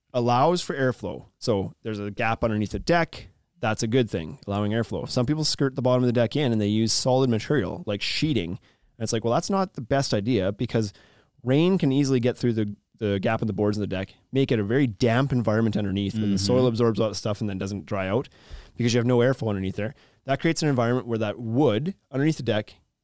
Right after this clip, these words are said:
Speaker 1: stays humid and doesn't dry out fast when it gets wet.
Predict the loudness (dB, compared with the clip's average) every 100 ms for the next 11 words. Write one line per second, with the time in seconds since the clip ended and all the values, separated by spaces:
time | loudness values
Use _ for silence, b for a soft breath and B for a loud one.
0 | _ -10 -2 0 0 0 4 4 4 2
1 | 0 -8 _ -4 2 2 2 2 2 4
2 | 2 2 0 -2 -2 -4 -4 -6 -6 -8